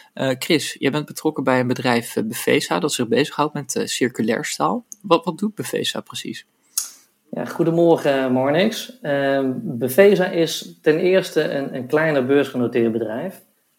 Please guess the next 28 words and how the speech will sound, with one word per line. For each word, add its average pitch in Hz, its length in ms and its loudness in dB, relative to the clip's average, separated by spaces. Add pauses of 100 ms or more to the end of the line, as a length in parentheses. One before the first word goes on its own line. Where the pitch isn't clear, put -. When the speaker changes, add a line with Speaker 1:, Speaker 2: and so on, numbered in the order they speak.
(240)
Speaker 2:
eh, 127 100 -12
met 123 220 0
een 117 120 0
marktwaarde 131 680 4
van 123 140 -2
ongeveer 123 600 0
één 131 200 2
punt 120 160 0
drie 120 180 4
miljard. 110 560 -2 (540)
En 117 100 -4
daarmee 143 320 4
staat 135 340 2
het 117 140 0
niet 143 320 0
op 127 120 -2
de 123 120 4
radar 127 480 2
van, 113 400 0
van 113 180 -4
de 110 60 -2
meeste 123 480 2
institutionele 113 720 -4
beleggers. 107 640 -10 (580)
En 135 640 0
Befesa 170 420 4
is 139 200 2
een, 143 400 -2